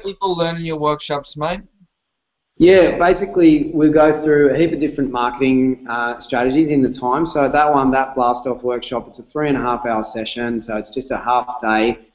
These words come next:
Speaker 2: Um, and we go through the, how to kind of create an, an image and a branding, a brand that pops in, the, in terms of the, the branding and the position and the product,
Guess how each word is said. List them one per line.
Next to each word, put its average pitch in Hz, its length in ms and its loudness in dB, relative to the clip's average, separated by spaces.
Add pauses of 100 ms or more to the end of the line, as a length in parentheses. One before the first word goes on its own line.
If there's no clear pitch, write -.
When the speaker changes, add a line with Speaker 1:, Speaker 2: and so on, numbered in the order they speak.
(140)
Speaker 2:
Um, 123 480 2
and 123 200 2
we 127 140 4
go 139 260 4
through 127 600 4 (340)
the, 123 280 2
how 143 160 -2
to 151 100 2 (180)
kind 131 200 -2
of 123 60 -6
create 123 500 -2
an, 120 100 -12
an 120 200 -12
image 123 280 0
and 117 100 -8
a 113 60 -10
branding, 120 680 -2
a 117 100 -8
brand 120 280 -4
that - 140 -10
pops - 320 -4
in, 123 80 -4
the, 113 260 -2
in 123 160 -8
terms 127 300 -4
of 113 160 -6
the, 117 340 -4 (100)
the 117 60 -6
branding 123 520 -4
and 110 80 -8
the 107 40 -12
position 120 460 -12
and 110 120 -18
the 110 60 -20
product, 123 600 0